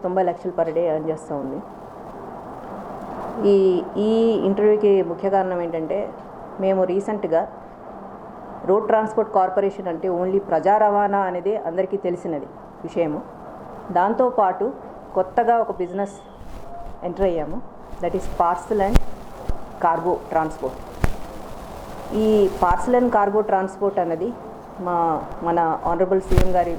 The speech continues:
బ్రెయిన్ చైల్డ్. ఆయన ఉద్దేశం ఏంటంటే, మీ రవాణా, మీ బస్సులు మీకు ఉన్నాయి, మీకు సిబ్బంది ఉన్నారు, మీ బస్ స్టేషన్స్ అంటే పర్మనెంట్ బస్ స్టేషన్స్ ఉన్నాయి కాబట్టి ఈ రిసోర్సెస్ అన్నీ వాడుకొని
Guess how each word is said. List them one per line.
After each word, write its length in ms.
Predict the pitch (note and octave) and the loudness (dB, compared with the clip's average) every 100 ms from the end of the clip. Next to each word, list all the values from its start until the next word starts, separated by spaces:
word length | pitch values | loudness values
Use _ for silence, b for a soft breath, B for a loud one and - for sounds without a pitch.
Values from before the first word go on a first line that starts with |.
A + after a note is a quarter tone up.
| - | -2
బ్రెయిన్ 260 | F3+ G3 A3 | 0 0 0
చైల్డ్. 340 | G3 D#3+ D3+ - - - - - - - - - - - - - F#3 | 0 0 0 -8 -10 -18 -18 -18 -18 -18 -18 -18 -16 -16 -16 -4 2
ఆయన 200 | G3 A3 A3 | 4 4 4
ఉద్దేశం 340 | G3+ B3+ C4 B3 A3 | 4 2 2 -2 -2
ఏంటంటే, 400 | G#3 G3 G#3+ A#3 - - F#3+ | -2 -4 0 -2 -2 -8 -2
మీ 100 | G3 G#3+ F#3+ | 2 4 6
రవాణా, 420 | G3+ A3+ A#3+ B3 G#3+ | 6 4 2 0 -2
మీ 60 | G3 F3+ | -4 -2
బస్సులు 300 | F#3 - A3+ G#3+ | -2 -2 -2 0
మీకు 140 | G3 D#3+ | -2 -2
ఉన్నాయి, 300 | F3+ F#3 F3 A#3+ - - - - - | 0 0 -2 -8 -16 -20 -20 -20 -6
మీకు 240 | G3 G#3 G#3+ G3 - | -4 2 4 4 0
సిబ్బంది 400 | F#3 G3+ G#3+ A3 G3+ - - - - - - - - F3+ | -2 2 2 2 0 -2 -14 -16 -16 -16 -16 -12 -4 2
ఉన్నారు, 300 | F#3 E3 B3 - - - - - - G3+ | 4 2 -2 -8 -16 -14 -14 -16 -8 2
మీ 100 | G#3+ A#3 A3 | 4 6 4
బస్ 140 | G#3+ | 4
స్టేషన్స్ 480 | C#4 C4+ C4 B3 - A#3+ | 4 4 4 0 4 4
అంటే 140 | G#3+ - | 2 2
పర్మనెంట్ 340 | F#3+ G#3+ A3 G3 | 2 2 0 -2
బస్ 100 | F#3+ | -2
స్టేషన్స్ 340 | G#3 G#3 G3+ F#3 | -2 -2 -2 -4
ఉన్నాయి 240 | F3+ F#3 F3+ | 2 2 2
కాబట్టి 300 | D#3+ E3 G#3+ A#3 A3+ | -2 -2 -4 -4 0
ఈ 40 | B3 A#3 | 2 4
రిసోర్సెస్ 440 | C4+ C4+ C4 B3+ G#3+ | 2 2 0 0 0
అన్నీ 120 | G#3+ F#3 | 2 2
వాడుకొని 420 | F3+ - F3 F#3 | 2 0 -2 -8